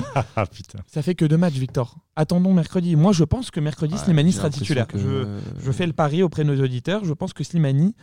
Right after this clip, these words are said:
Speaker 2: sera titulaire mercredi avec Ben Yedder, sachant que dimanche, il va faire reposer une bonne partie de son attaque, parce qu'objectivement, bon, euh, pour battre un club de national, pour Pontivy, euh, je pense que ça devrait aller, euh,
Speaker 1: Peut-être pour la
Speaker 2: de se passer les
Speaker 1: confiance,
Speaker 2: deux
Speaker 1: pour
Speaker 2: joueurs.
Speaker 1: prendre les automatismes, parce que Moreno,
Speaker 2: C'est,
Speaker 1: c'est
Speaker 2: il a, il a
Speaker 1: un
Speaker 2: de la chance d'avoir ces deux matchs de suite de haut niveau. Il va pouvoir vraiment utiliser deux palettes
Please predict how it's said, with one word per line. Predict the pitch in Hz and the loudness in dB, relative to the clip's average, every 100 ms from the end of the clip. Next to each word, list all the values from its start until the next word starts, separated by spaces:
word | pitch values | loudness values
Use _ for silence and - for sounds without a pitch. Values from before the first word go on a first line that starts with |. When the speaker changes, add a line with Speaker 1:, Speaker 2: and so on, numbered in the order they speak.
| _ | _
Speaker 2:
sera | - 139 151 | -8 -6 -6
titulaire | 151 - 143 | -6 -4 -2
mercredi | 135 123 135 139 247 - | -2 -4 -6 -4 -6 -2
avec | 139 156 | -2 -2
Ben | 143 139 | -2 0
Yedder, | 127 160 214 - - | 0 -2 -4 -12 -10
sachant | - 139 170 | -8 -6 -6
que | - | -8
dimanche, | 127 127 156 196 - | -8 -4 -2 -2 -4
il | |
va | 131 | -6
faire | 117 127 | -6 -6
reposer | 139 143 131 151 190 _ _ 135 | -4 -2 -4 -6 -10 _ _ -12
une | 131 | -8
bonne | 147 | -8
partie | 139 131 - | -8 -12 -12
de | |
son | 127 | -10
attaque, | 117 165 165 | -6 -6 -8
parce | - - | -12 -8
qu'objectivement, | 120 120 123 - 123 147 | -4 0 -2 -2 0 0
bon, | 139 - _ _ _ - | 0 -6 _ _ _ -14
euh, | - | -10
pour | 123 | -4
battre | 123 - | -4 -4
un | 123 | -6
club | 139 120 | -4 -2
de | |
national, | 117 113 120 131 135 | -2 -4 -4 -2 -4
pour | - | -4
Pontivy, | 113 - 117 147 151 | -10 -10 -6 -4 -2
euh, | 117 117 | -4 -8
je | - | -12
pense | 131 - | -16 -16
que | - 117 | -18 -16
ça | 123 | -12
devrait | 120 123 | -8 -4
aller, | 127 151 156 | -2 0 -2
euh, | |
Speaker 1:
Peut-être | 120 113 | -4 -10
pour | - | -8
la | 101 | -8
Speaker 2:
de | 131 | -4
se | |
passer | 107 104 | 0 0
les | |
Speaker 1:
confiance, | 135 143 | 0 -2
Speaker 2:
deux | 139 | -2
Speaker 1:
pour | 123 | -2
Speaker 2:
joueurs. | 120 | -2
Speaker 1:
prendre | 117 | -4
les | 107 | -6
automatismes, | 113 113 117 151 131 113 | -4 -4 -2 -6 -8 -12
parce | - | -10
que | 107 | -8
Moreno, | 107 110 117 123 | -6 -4 -2 -4
Speaker 2:
C'est, | - | 0
Speaker 1:
c'est | 220 | 2
Speaker 2:
il | |
a, | 226 220 | 4 2
il | |
a | 226 | 2
Speaker 1:
un | |
Speaker 2:
de | |
la | 247 | 2
chance | 240 330 | 0 -2
d'avoir | 226 196 190 | 0 0 0
ces | 190 | 0
deux | 165 202 | 2 2
matchs | 202 190 147 | 2 0 -2
de | 160 | -2
suite | - 196 | -2 -2
de | 165 | 2
haut | |
niveau. | 165 165 254 | 4 2 0
Il | - 165 | 0 -2
va | 160 | -2
pouvoir | 185 180 | -2 -4
vraiment | 151 180 226 | -2 0 2
utiliser | 196 180 165 233 | 0 -4 -2 -2
deux | 156 151 226 | -4 -4 -2
palettes | 202 196 220 294 - | 0 0 0 -4 -12